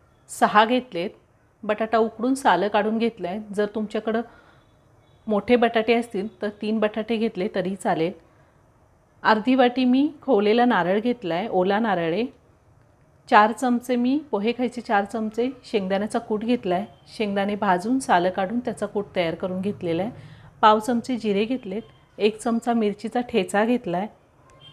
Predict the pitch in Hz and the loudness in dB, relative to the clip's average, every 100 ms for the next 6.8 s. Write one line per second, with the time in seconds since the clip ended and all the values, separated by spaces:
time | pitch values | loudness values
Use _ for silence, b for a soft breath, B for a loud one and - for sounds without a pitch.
0 | - 240 247 240 226 240 269 262 240 233 | -2 2 4 4 2 -2 -4 0 0 0
1 | 220 240 240 247 240 - 226 - 233 233 | -2 -2 0 0 -2 -4 -8 -4 -2 -2
2 | 202 - 233 233 220 208 - 220 - 165 | -2 -2 -2 0 0 0 -4 -8 -4 -4
3 | 180 190 185 - 208 208 214 220 233 220 | -2 -4 -4 -4 -4 -4 -6 -8 -4 -2
4 | 202 196 185 - 180 196 214 214 233 226 | -4 -4 -10 -8 -8 -4 -4 -4 -6 -6
5 | 226 233 220 240 208 208 220 220 220 226 | -4 -4 -4 0 0 0 -4 -6 -6 -6
6 | 208 214 220 214 208 185 - | -4 -4 -4 -2 0 -2 -2